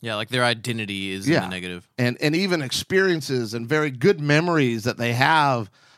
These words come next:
Speaker 2: of, like, "Well, that can't be true." And, and,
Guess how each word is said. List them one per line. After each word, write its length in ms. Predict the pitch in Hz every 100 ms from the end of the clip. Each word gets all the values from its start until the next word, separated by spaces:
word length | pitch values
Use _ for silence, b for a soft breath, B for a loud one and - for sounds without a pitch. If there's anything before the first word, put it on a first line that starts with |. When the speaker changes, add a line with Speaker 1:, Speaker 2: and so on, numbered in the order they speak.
| b
Speaker 2:
of, 140 | 127 117
like, 200 | 147 143
"Well, 140 | 143
that 320 | 127 143 143
can't 280 | - 131 -
be 120 | 110
true." 400 | 95 156 127 - - _ _ -
And, 200 | 120 117
and, 240 | 127 117